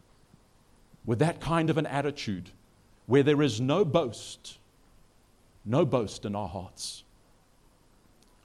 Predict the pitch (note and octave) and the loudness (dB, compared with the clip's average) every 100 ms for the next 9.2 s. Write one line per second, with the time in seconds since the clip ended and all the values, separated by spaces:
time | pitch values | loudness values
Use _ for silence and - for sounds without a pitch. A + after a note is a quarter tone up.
0 | _ _ _ _ _ _ _ _ - A#2 | _ _ _ _ _ _ _ _ -6 2
1 | D#3 F3 D#3 - - D#3+ C#3+ - - _ | 4 6 4 0 0 2 2 -4 -16 _
2 | _ _ - D3+ D3 E3+ F#3+ D3+ G2+ D2 | _ _ 0 2 6 6 6 4 0 -4
3 | - - _ - _ _ _ _ _ _ | -12 -16 _ -20 _ _ _ _ _ _
4 | - D3 E3 E3 A3 D#3 A#2 C#3+ C#3 D#3+ | 2 4 4 4 4 4 4 2 4 2
5 | C3+ D3+ E3 D#3 C#3 D3 C3+ A3 F#2+ - | 4 4 4 2 0 2 4 2 0 -10
6 | - - - - - - - _ - - | -20 -20 -20 -20 -20 -20 -20 _ -2 4
7 | A3+ E3 - - - - - - - _ | 6 4 2 -6 -8 -12 -20 -20 -20 _
8 | _ _ _ - - E3 F3 F3+ A3 G3+ | _ _ _ -4 4 6 8 6 6 6
9 | G3+ F3 | 4 2